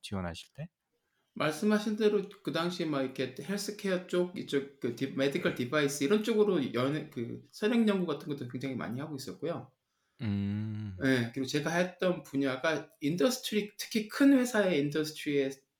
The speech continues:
Speaker 2: 잡이 있는 때, 그 있을 때가 아니어서, 그때 지금 십일 년 전이기 때문에.
Speaker 1: 네네.
Speaker 2: 근데 그런 거를 이제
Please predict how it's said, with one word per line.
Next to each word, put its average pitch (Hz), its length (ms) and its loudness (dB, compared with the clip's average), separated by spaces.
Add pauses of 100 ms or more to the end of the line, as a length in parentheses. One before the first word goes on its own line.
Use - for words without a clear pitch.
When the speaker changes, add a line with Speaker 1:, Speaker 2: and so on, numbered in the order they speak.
Speaker 2:
잡이 - 340 0
있는 135 460 -2 (720)
때, 135 140 -2
그 135 100 -4
있을 180 240 0
때가 165 220 0
아니어서, 117 340 -2
그때 131 180 -8
지금 123 180 -4
십일 240 340 0
년 202 120 4
전이기 110 340 -4
때문에. 151 480 -8 (260)
Speaker 1:
네네. 92 220 -4
Speaker 2:
근데 156 220 -2
그런 196 260 4
거를 180 280 4
이제 131 320 -2